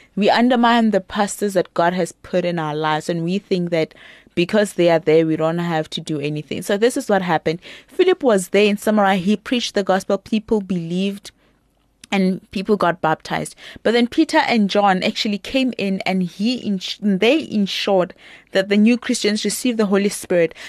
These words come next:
Sometimes we undermine our leaders be-, because we think that we have it figured out, we have it all together.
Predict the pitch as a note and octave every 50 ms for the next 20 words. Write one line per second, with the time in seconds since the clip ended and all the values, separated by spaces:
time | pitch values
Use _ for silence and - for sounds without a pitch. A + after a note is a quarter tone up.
0 | - - - D#4 D4+ D4 C#4+ D#4 C#4+ C#4+ C4+ B3+ A3+ - - A#3 A#3+ A#3 A#3+ A3+
1 | G#3+ G#3 G#3 G#3 G3+ F#3+ F#3 F3+ F3+ F3+ F#3 F#3+ G3 - - F#3+ F3+ - - F#3
2 | F#3 F3+ - G#3+ G3+ - - F#3 F3+ - G3+ G3 F#3+ F3+ F3 - F3 F3 E3 F3
3 | E3+ F3+ F3 F3 - - - F3+ F3+ E3+ E3 E3 E3 D#3+ D#3+ - E3 E3 E3+ D#3+
4 | E3 E3+ E3 D#3+ D#3+ - - F3+ - E3+ E3 - F3